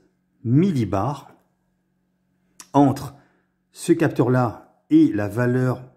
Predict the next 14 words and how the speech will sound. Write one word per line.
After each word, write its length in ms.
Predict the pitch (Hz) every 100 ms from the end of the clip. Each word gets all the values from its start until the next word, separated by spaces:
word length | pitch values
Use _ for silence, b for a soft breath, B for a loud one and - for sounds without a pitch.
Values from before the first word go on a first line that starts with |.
| _
prédéfinie 480 | - 135 131 127 123
dans 100 | 98
le 60 |
calculateur, 840 | 98 127 131 113 107 123 151 - _ B B B B -
le 100 | 104
calculateur 600 | 131 - 131 123 165 143
va 120 | 110
couper, 760 | - 185 143 175 175 - - _ _ _ _ _ _ _ _ -
va 100 | 87
justement 760 | 92 117 - 110 120 120 - -
couper 640 | 180 151 175 170 - - -
la, 380 | 98 92 87
la 120 | 85 85
puissance 840 | - 127 - 147 - - -